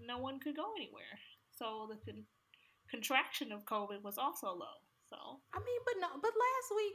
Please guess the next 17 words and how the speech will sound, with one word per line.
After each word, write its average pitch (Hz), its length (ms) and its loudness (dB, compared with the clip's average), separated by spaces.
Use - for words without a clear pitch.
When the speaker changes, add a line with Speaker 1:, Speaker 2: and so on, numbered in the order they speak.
Speaker 2:
I 349 100 6
mean, 349 200 -2
they 294 140 4
would 349 160 2
have 311 200 2
to 277 80 -4
have 240 80 -6
been 226 240 0
infected 196 440 -4
before 208 300 -2
last 151 280 0
week 147 280 -10
to 180 60 -20
die 156 280 4
last - 220 -8
week, - 220 -18
right? - 180 -10